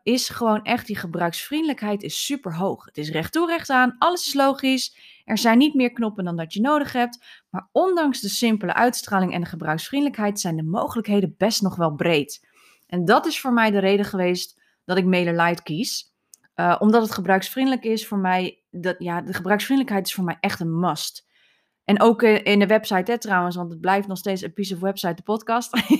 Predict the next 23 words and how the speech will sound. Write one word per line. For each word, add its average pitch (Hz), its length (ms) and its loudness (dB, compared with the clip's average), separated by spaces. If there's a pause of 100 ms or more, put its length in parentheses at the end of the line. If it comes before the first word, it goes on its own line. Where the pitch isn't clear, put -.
(220)
<laughs> - 440 -6
Weet 220 160 2
je, 240 100 4
het - 200 2
moet, 233 340 4
het 214 120 2
moet 247 240 6
je 262 80 0
namelijk 233 320 2
geen 240 300 4
mega 226 440 2
veel 202 240 -2
tijd 240 300 2
kosten 190 440 -4
om 208 140 0
bijvoorbeeld 208 420 -2
een 180 120 -2
nieuwsbrief 185 500 0
eruit 147 220 -2
te - 60 -16
kunnen 156 180 -8
sturen, 143 380 -4
hè? 247 80 2